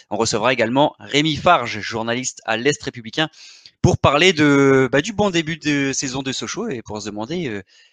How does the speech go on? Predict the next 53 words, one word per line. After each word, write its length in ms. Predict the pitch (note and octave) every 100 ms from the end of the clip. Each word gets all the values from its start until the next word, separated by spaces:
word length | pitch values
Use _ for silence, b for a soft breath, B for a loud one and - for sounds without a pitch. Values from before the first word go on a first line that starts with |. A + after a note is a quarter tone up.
| b
si 200 | - C#3
c'est 140 | - E3+
la 100 | C3
bonne 200 | D3+ D3+
année 220 | D3+ F3
ou 80 | B2
pas, 380 | - G3+ F3+ -
enfin, 320 | A#2 - D#3+
pour 220 | - A2+
le 160 | A2+ A2
F 40 |
C 140 | -
S 200 | A2+ -
M, 160 | D#3 D3
euh, 160 | A2 G#2
pour 180 | G#2 A2+
jouer 180 | E3 F3 B B B
la 300 | E2 A2 F#3 -
montée. 520 | A2 D3+ D3 A2+ F#2 B B B
On 120 | G3
attaque 380 | G#3+ G3+ - -
tout 80 | E3+
de 60 |
suite, 300 | - D#3+ - -
euh, 320 | A#2 A2+ A2+
notre 320 | A#2+ D3 - -
épisode 600 | C3 - A2+ G#2+ B2 A#2+
avec 380 | A2 G#2+ A#2+ - _
les 260 | A2 B2+ C#3
faits 180 | D3+
marquants 360 | B2+ A2+ - B2
de 140 | A2
la 120 | G#2 B2
dixième 500 | - - A#2+ A#2+ A2+
journée 280 | G#2 A2
ensemble. 320 | A2 - C3+ B2 B B B
Philippe, 220 | A#2 E3+
je 100 | D3+
te 80 | D3
laisse 200 | D3 F3
la 80 | E3+
parole, 280 | B2 A2 D#3
du 140 | G#2+
coup, 260 | - D#3 A#2+
euh, 160 | G2 F#2+
qu'est-ce 200 | C3+ -
que, 300 | - G#2 F#2+
qu'est-ce 180 | - -
que 80 | -
tu 160 | -
as 20 | G#2
retenu, 460 | G2 - A2+ B2+
euh, 360 | G2+ F2+ F2